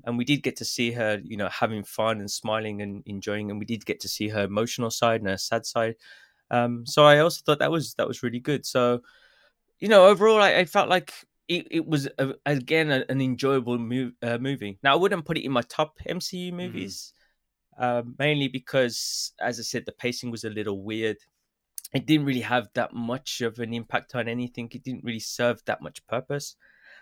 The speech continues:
Speaker 1: The villain, I think, is possibly the worst villain I've seen in the M C U. Like, I can't think of a villain that just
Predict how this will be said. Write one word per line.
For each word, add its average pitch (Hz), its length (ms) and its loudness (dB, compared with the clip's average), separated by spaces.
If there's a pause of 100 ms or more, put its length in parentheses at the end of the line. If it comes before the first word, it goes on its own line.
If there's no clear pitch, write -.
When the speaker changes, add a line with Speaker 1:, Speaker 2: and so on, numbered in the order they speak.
(120)
Speaker 1:
The 135 80 2
villain, 185 560 4 (560)
I 151 160 4
think, 151 480 -6
is 127 360 -2 (1000)
possibly 185 560 -2
the 135 120 -2
worst 117 460 -2
villain 240 340 -2 (600)
I've 147 140 -14
seen 175 240 -6
in 170 100 -6
the 170 100 -4
M 175 100 -4
C 175 180 -12
U. 175 220 -10 (840)
Like, 151 320 -2
I 170 120 0
can't 180 360 2
think 180 240 -4
of 165 100 4
a 151 60 0
villain 147 420 0
that - 180 -2 (260)
just - 240 -8